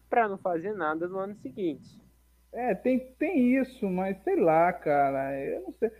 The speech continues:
Speaker 2: Assim, as pessoas estão com expectativa de que a Fórmula um pode mudar, mas eu não sei se vai mudar tanto,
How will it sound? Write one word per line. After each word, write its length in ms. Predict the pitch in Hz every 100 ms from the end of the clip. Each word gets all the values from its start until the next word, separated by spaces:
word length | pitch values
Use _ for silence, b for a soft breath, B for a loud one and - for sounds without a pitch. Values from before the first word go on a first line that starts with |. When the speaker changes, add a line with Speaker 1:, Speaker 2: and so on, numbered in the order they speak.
| b
Speaker 2:
Assim, 200 | - 214
as 160 | 233 220
pessoas 320 | 226 214 233
estão 180 | 226 220
com 80 | 226
expectativa 580 | 214 208 190 - 185 175
de 80 |
que 80 | 160
a 60 | 175
Fórmula 340 | 175 170 160
um 160 | 151 165
pode 300 | 156 202 151
mudar, 760 | 165 160 143 139 156 185 180 - _ _ _ _ _ _
mas 180 | 175 185
eu 80 | 254
não 140 | 403
sei 240 | - 247 262
se 100 | -
vai 160 | 202 220
mudar 360 | 220 180 175 247
tanto, 680 | - 175 185 196 175 143